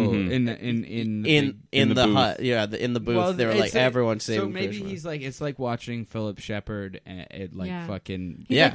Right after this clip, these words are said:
Speaker 4: reliving his glory
Speaker 2: Yeah,
Speaker 4: days.
Speaker 2: exactly. Well, it's
Speaker 3: Oh,
Speaker 2: like,
Speaker 3: it's beautiful.
Speaker 2: what, what if, uh, Philip Shepard, like, won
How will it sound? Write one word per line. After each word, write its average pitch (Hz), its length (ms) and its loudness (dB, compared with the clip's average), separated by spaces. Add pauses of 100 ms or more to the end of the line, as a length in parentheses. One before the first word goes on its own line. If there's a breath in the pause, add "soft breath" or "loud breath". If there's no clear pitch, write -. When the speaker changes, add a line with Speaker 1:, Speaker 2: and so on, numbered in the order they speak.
Speaker 4:
reliving 247 400 0
his 202 120 -4
glory 120 300 0
Speaker 2:
Yeah, 117 160 0
Speaker 4:
days. 117 180 -6
Speaker 2:
exactly. 117 600 -6
Well, 156 180 0
it's 151 100 -2
Speaker 3:
Oh, 190 40 0
Speaker 2:
like, 180 140 0
Speaker 3:
it's - 80 -16
beautiful. 190 360 0
Speaker 2:
what, 160 100 -10
what 190 220 2
if, 208 280 -2
uh, - 120 -6 (140)
Philip 156 240 4
Shepard, 131 440 0
like, 107 220 -2
won 107 580 0